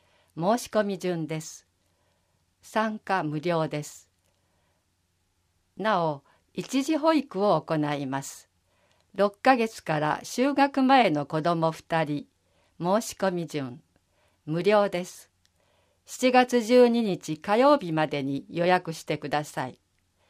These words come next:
申し込み問い合わせ先。電話またはファックスで、フラット寝屋川。電話八零零の五七八九。ファックス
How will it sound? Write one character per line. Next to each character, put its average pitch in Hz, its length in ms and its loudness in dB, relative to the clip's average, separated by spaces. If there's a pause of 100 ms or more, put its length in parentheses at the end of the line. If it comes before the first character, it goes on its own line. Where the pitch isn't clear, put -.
(720)
申 247 220 2
し 302 140 -8
込 254 180 0
み 208 340 -4
問 214 220 0
い 220 60 4
合 202 80 6
わ 190 160 2
せ - 100 -10
先。 156 540 -6 (1000)
電 240 360 2
話 220 260 4
ま 180 160 -6
た 262 220 4
は 160 120 2
フ 175 100 -2
ァ 214 40 2
ッ - 40 -2
ク - 100 -18
ス - 180 -10
で、 135 240 -6 (480)
フ - 160 -14
ラ 269 180 4
ッ 302 40 -6 (120)
ト 147 140 -2
寝 139 160 -4
屋 151 160 0
川。 139 400 -6 (960)
電 202 320 0
話 170 240 -2 (300)
八 240 340 -4
零 269 300 4
零 170 300 4
の 139 300 -8 (120)
五 240 260 4
七 240 340 2
八 160 360 -8
九。 147 240 -6
フ 160 100 -18 (880)
ァ 226 120 0
ッ - 20 0
ク 254 120 -16
ス - 320 -12